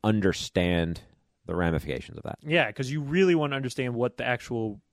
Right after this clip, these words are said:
Speaker 2: internal return of an annuity is. Because like we're talking, you're replacing maybe some of the fixed income side with that fixed payment.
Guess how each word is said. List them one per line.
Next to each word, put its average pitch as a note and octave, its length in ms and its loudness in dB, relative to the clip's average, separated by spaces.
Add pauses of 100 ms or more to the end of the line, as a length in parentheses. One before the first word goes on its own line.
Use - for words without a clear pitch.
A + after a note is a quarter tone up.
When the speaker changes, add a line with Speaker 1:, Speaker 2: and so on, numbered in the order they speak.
(500)
Speaker 2:
internal D#3 520 0
return A#2 540 -4
of A#2 240 -4
an G#2+ 120 -8
annuity A2+ 540 -2
is. A#2 240 2 (800)
Because E3+ 280 4
like D#3+ 220 4
we're D3 100 2
talking, B2+ 580 2
you're B2 140 2
replacing B2+ 540 2
maybe B2+ 160 2
some B2 180 -2
of A#2+ 60 -2
the G#2+ 80 -2
fixed - 320 -4
income C3+ 440 -4
side G#2 340 -4
with G#2+ 140 -6
that G#2+ 180 -4
fixed - 260 -8
payment. C#3 380 0